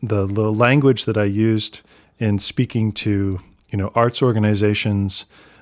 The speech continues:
about a socially engaged art project, um, is very different than the language that I would use in speaking to local residents. And it's not about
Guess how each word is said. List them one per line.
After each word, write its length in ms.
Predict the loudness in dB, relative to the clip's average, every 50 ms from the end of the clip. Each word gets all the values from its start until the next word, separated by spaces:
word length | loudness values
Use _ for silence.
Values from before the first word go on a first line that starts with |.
| _ -6
about 240 | -2 0 0 0 0
a 60 | 0
socially 400 | 0 0 0 0 0 0 -2 0
engaged 320 | 0 0 0 0 0 0
art 180 | 2 2 0 0
project, 640 | -2 -4 -4 -4 -4 -4 -6 -6 -8 -10 -16 -20 _ _ _ _ _ _ _ _ _ _ -4
um, 540 | -2 -2 0 0 -2 -2 -4 -6 -8 -10 -14 _ _ _ _ _ _ _ _ _ _ _ _ _ _ _
is 220 | -2 -2 -2 0 0
very 280 | 0 0 2 2 2
different 500 | 2 2 2 2 2 2 -2 -4 -4 -6 -10 _ _ _
than 320 | -4 0 0 2 2 0 0
the 100 | 0 0
language 440 | 0 2 2 2 2 0 -2 -2 -2
that 100 | -2 -2
I 80 | 0
would 160 | -2 -2 -2
use 400 | -2 0 0 0 -2 -4 -6 -10 -14 _ _ _ _ _ _ _ _ _ _
in 140 | -4 -4 -2
speaking 440 | -4 -4 -2 -4 -2 -2 -4 -4 -4
to 120 | -4 -2
local 280 | -2 0 -2 -2 -2 0
residents. 640 | 2 2 2 2 0 -4 -8 -10 -10 -10 -10 -12 -14 _ _ _ _ -4
And 140 | -4 -2 -2
it's 160 | -2 -2 0
not 300 | 2 2 2 0 -4 _ _
about 440 | -4 -2 0 0 0 0 -2 -4 -10